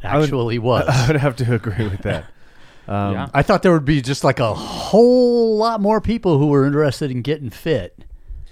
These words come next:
Speaker 2: than apparently there are.
Speaker 1: Yeah, and I don't think the people that were there were actually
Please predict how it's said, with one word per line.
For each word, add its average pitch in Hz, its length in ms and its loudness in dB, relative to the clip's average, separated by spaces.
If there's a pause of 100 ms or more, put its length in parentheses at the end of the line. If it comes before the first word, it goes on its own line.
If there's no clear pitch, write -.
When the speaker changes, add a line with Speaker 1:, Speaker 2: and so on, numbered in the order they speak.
(220)
Speaker 2:
than 117 440 0 (200)
apparently 120 840 -2 (380)
there 95 560 -4 (160)
are. 80 460 -8 (500)
Speaker 1:
Yeah, 143 480 0
and 160 160 0
I 160 80 0
don't 165 180 -4
think 156 180 -8
the 131 80 -6
people 143 280 -6
that 110 120 -2
were 101 100 -4
there 113 200 -2
were 98 280 -6
actually 95 680 -8